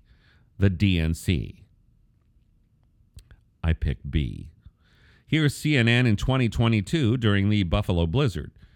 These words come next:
President Joe Biden this week returns to Saint Croix,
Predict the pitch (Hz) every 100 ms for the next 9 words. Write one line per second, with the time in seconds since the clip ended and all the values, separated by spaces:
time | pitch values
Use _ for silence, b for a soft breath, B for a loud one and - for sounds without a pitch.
0 | b b b b b _ - 247 180 147
1 | 95 101 165 127 107 135 151 92 90 90
2 | 127 143 135 - - 220 214 - 151 -
3 | 147 147 - 98 95 78 67